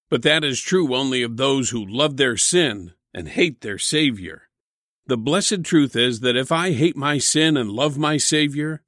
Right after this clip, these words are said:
the Word of God is a wonderful revelation, indeed, and a trustworthy guide. We need to be aware always that if we do not keep the Word of God on our side,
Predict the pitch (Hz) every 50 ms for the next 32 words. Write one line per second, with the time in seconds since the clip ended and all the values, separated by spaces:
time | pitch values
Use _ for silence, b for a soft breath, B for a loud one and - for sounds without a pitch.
0 | _ - 113 120 131 127 120 127 160 185 202 202 208 185 151 120 156 143 147 156
1 | 165 156 147 120 113 110 104 98 98 101 120 160 202 208 190 190 180 - 190 180
2 | 156 131 131 135 139 143 156 147 135 123 117 110 - - 90 80 71 71 _ _
3 | - - 180 170 156 208 208 160 117 101 82 78 _ _ _ _ _ _ - 143
4 | 151 143 - - - 202 180 - - 156 139 135 127 117 131 120 107 117 131 120
5 | 113 98 85 80 76 - _ _ _ _ _ _ _ _ _ _ _ - 143 208
6 | 240 240 233 226 214 185 160 147 147 160 147 135 127 117 127 139 139 123 120 117
7 | 117 127 127 123 110 98 90 82 69 - - - _ _ - 127 131 123 - -
8 | 170 226 226 180 196 196 180 165 165 160 - - 170 170 165 - 113 107 104 120
9 | 139 160 165 143 127 127 131 127 131 131 131 117 104 104 123 135 123 - - 143
10 | 127 127 135 139 147 131